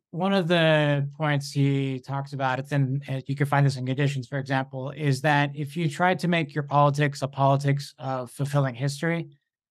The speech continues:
and the, the historical role of the proletariat, without sort of dealing with politics as it occurs in situation, then yeah, there's gonna be what he would call a disaster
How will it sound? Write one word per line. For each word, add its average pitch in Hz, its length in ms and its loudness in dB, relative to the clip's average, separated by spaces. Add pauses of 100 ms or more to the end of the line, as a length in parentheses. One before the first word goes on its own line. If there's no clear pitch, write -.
(180)
and 131 200 0
the, 123 200 -4 (140)
the 143 40 -2
historical 139 560 0
role 139 220 4
of 127 80 -4
the 123 60 -8
proletariat, 143 680 -2 (680)
without 139 580 2
sort 143 260 0
of 131 240 0 (380)
dealing 151 540 2
with 143 420 2 (880)
politics 151 560 2
as 139 220 0
it 139 80 4
occurs 139 420 2
in 143 160 -2
situation, 143 880 -4 (200)
then 143 160 2
yeah, 156 180 4
there's 143 260 0
gonna 151 160 0
be 143 360 4 (140)
what 143 180 0
he 139 60 2
would 135 140 -4
call 135 180 -6
a 127 40 -6
disaster 127 640 -4